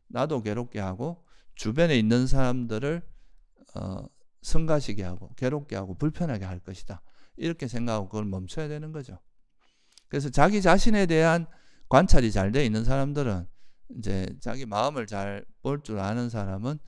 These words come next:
행동을 하기 전에 한번 돌아보는 자기 마음 상태를 좀 알아차리고 하게 되면, 물론 이게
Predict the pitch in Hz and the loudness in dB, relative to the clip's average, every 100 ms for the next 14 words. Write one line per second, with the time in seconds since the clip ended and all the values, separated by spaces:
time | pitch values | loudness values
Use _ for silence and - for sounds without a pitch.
0 | - - - 202 202 147 113 98 107 104 | -20 -20 -10 -2 0 0 -4 -8 -14 -16
1 | 101 92 90 135 151 208 180 - 165 185 | -18 -20 -16 -14 -10 -8 -10 -8 -6 -4
2 | 117 101 95 98 95 90 90 - - - | -4 -6 -8 -10 -10 -14 -18 -20 -20 -20
3 | - - 113 120 143 127 98 101 135 127 | -20 -16 -10 -8 -8 -8 -8 -8 -8 -10
4 | 110 107 143 160 151 117 110 107 - - | -10 -10 -12 -12 -12 -12 -12 -14 -20 -20
5 | - - - - - - 165 165 - 208 | -20 -20 -20 -20 -20 -6 -2 -2 0 0
6 | 208 151 107 98 95 98 113 110 90 - | 0 -2 -4 -4 -6 -6 -6 -8 -10 -18
7 | - - - - 107 147 196 139 160 135 | -20 -20 -20 -18 -8 -4 -4 -4 -4 -6